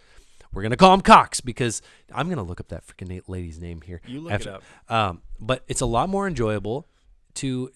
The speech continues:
Speaker 1: to just get, like, you just get a whole bunch of 'em, you see what happens, and, uh, occasionally you end up with, like, too, way too many roosters. And
Speaker 2: Yeah.
Speaker 1: roosters, like a tw-, uh, we'll say, like, roosters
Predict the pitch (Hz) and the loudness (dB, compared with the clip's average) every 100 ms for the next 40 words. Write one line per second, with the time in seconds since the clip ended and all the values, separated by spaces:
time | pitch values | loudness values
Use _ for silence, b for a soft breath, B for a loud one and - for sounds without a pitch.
0 | - 156 175 - 160 143 143 175 233 - | -6 -4 -4 -4 -4 -2 -2 -2 -2 2
1 | 151 127 123 120 110 110 110 107 110 110 | 2 4 2 0 -2 -4 -4 -6 -8 -4
2 | 139 120 104 104 101 107 101 - 110 101 | -2 0 0 -2 -2 -6 -8 -8 -6 -6
3 | - b b b b b - 104 92 - | -12 b b b b b -8 -6 -6 -10
4 | - _ - 127 143 156 190 180 143 123 | -16 _ -12 -4 2 2 2 -2 0 0
5 | 123 120 107 104 - - 107 90 123 143 | -2 -2 -4 -4 -10 -14 -6 6 8 8
6 | 139 135 120 107 101 101 - - - - | 4 -2 -4 -4 -4 -6 -8 -14 -20 -20
7 | _ - 143 101 73 117 123 208 247 - | _ -4 -2 -4 -8 -2 2 4 2 -2
8 | 135 120 - b b b 113 131 170 202 | -2 -2 -6 b b b -6 0 2 0
9 | - - 131 - - - - 151 165 160 | -6 -6 -6 -6 4 4 4 -2 -6 -8
10 | 156 156 180 180 196 247 254 285 233 160 | -12 -16 -14 -12 -6 -4 0 0 2 0
11 | 110 _ - 110 104 135 190 - 294 294 | -2 _ -18 -8 -2 0 0 -6 -8 -8
12 | 262 | -10